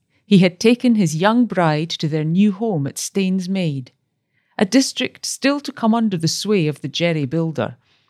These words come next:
At that time, Fraser was doing well in the city as co-partner with a friend in a small business.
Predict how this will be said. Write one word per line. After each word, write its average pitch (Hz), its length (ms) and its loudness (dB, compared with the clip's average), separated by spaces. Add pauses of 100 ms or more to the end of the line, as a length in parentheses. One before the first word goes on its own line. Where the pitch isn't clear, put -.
(1400)
At - 160 2
that - 260 0
time, 139 360 -2 (200)
Fraser 254 460 2
was 196 160 -2
doing 190 320 2
well 196 260 2
in 151 140 0
the 160 80 -4
city - 520 -6 (340)
as 190 120 0
co-partner 143 880 -2
with 170 120 -4
a 185 40 0
friend 180 500 -2
in 139 100 -2
a 151 60 -2
small 151 380 0
business. 143 600 -2